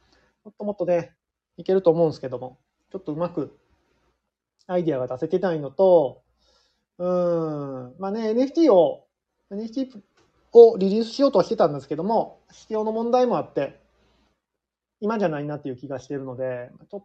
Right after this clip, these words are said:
と、ちょっとうまく動けてないですね。ちょっともう少しそこは考えます。で、で、で、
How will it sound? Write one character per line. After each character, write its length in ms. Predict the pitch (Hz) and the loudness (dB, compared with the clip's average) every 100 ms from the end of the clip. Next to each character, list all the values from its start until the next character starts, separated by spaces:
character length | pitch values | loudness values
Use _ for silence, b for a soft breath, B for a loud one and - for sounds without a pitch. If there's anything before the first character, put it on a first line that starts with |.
| - | -10
と、 260 | 151 - - | -10 -10 -14
ち 40 | |
ょ 20 | |
っ 40 | - | -8
と 80 | 160 | -4
う 20 | |
ま 140 | 175 | -2
く 100 | 170 | -2
動 120 | 151 | -2
け 100 | 156 | -2
て 80 | 165 | -4
な 80 | 151 | -6
い 40 | |
で 60 | 117 | -8
す 80 | 170 | -10
ね。 220 | 170 - _ _ | -10 -12 _ _
ち 40 | - | -18
ょ 20 | |
っ 40 | |
と 60 | 151 | -10
も 160 | 151 | -6
う 40 | 165 | -4
少 180 | - 175 | -4 -2
し 60 | |
そ 120 | 180 | -2
こ 100 | 165 | 2
は 200 | 151 135 - _ _ _ _ _ _ _ _ - | 2 2 -8 _ _ _ _ _ _ _ _ -10
考 80 | 165 151 | -6 -6
え 60 | |
ま 160 | 131 113 | -8 -14
す。 200 | - _ _ _ _ _ _ | -20 _ _ _ _ _ _
で、 400 | 214 254 180 - _ _ _ _ _ _ _ _ _ 180 | 6 6 6 -2 _ _ _ _ _ _ _ _ _ -8
で、 340 | 226 190 - - | -4 -2 -4 -6
で、 340 | 226 165 - | -6 -6 -8